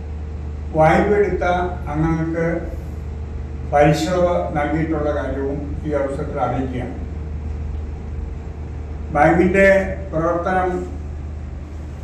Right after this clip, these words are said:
ഏഹ്, നിക്ഷേപം സ്വീകരിക്കുക, വായ്പ നൽകുക ആണ് സാധാരണ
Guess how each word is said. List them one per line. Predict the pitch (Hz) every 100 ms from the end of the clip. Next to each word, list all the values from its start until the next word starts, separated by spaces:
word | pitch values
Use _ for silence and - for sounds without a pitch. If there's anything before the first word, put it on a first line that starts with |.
| - - - 143
ഏഹ്, | 147 147 147 156
നിക്ഷേപം | 156 160 185 180 180
സ്വീകരിക്കുക, | 185 175 175 175 170 170 165 151
വായ്പ | 151 165 165 170 156
നൽകുക | 156 156 160 156 160 - - - - - - - - - - - - - - - 156
ആണ് | 160 160 156
സാധാരണ | 147 170 170